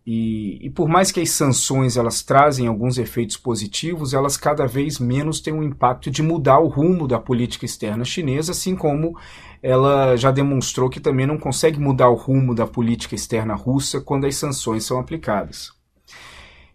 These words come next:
Então, qual foi o ponto principal que o Biden trouxe? No G sete, ele anunciou, na verdade, a ideia, mas ainda falta muito para executar essa ideia,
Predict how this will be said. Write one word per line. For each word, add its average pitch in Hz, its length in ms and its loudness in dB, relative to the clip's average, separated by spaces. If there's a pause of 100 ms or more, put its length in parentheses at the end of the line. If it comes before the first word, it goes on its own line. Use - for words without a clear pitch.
Então, 208 220 0
qual 226 160 8
foi 220 180 0
o 190 80 4
ponto 165 380 0
principal 156 720 2
que 131 100 -6
o 127 60 -4
Biden 117 360 0
trouxe? 101 380 -6
No 160 80 -4
G 180 160 2
sete, - 580 0 (400)
ele 139 160 4
anunciou, 165 800 2 (480)
na 113 120 -4
verdade, 104 720 -4
a 117 100 -4
ideia, 120 600 4
mas 104 260 -4
ainda 120 140 -4
falta 120 300 0
muito 135 320 0
para 131 120 -6
executar 110 480 -4
essa 101 200 -6
ideia, 113 480 -2